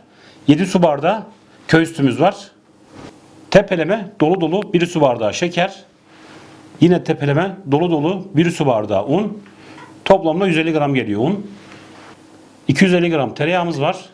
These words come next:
Ve üzerini süslemek için fındık, toz Antep fıstığı kullanacağız. Buyurun hızlı bir şekilde tarife geçiyoruz. Yine Şirin bizlerle. Gördüğünüz gibi tepeme çıktı. Bir türlü kafesine koyamadım. Bırakmıyor. Buyurun başlayalım.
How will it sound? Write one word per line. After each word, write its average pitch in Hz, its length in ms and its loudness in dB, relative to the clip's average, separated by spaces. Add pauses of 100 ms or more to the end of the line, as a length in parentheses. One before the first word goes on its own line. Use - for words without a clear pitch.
(720)
Ve 151 80 6
üzerini 175 300 0
süslemek 175 360 0
için 185 440 -6
fındık, 196 560 0 (760)
toz 165 160 4
Antep 143 260 -2
fıstığı - 280 -4
kullanacağız. 117 640 -2 (1000)
Buyurun 135 160 4
hızlı 127 160 0
bir 143 60 -4
şekilde 139 280 0
tarife 147 340 -2
geçiyoruz. 143 520 -2
Yine 151 160 2
Şirin 156 260 0
bizlerle. 147 500 0 (140)
Gördüğünüz 135 340 0
gibi 147 160 -2
tepeme 139 320 0
çıktı. 160 460 -2 (400)
Bir 165 100 4
türlü 139 180 0
kafesine 143 420 0
koyamadım. 156 520 -2 (840)
Bırakmıyor. 98 400 0 (380)
Buyurun 117 200 4
başlayalım. 95 420 -2